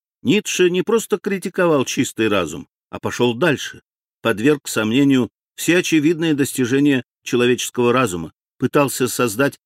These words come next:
свою систему оценки человеческого состояния. В своей морали он был слишком афористичен и не всегда понятен. Афоризмами он не давал окончательные ответы, чаще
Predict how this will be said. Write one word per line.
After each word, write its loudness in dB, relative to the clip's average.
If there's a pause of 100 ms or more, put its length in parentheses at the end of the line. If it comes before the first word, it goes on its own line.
(140)
свою 2
систему -2
оценки -2 (200)
человеческого -2
состояния. -10 (960)
В -12
своей 2
морали 2
он 2
был 2 (200)
слишком 0
афористичен -2 (240)
и 2
не 2
всегда 0
понятен. -4 (760)
Афоризмами 2
он 2
не 2
давал 0
окончательные 0
ответы, -6
чаще 0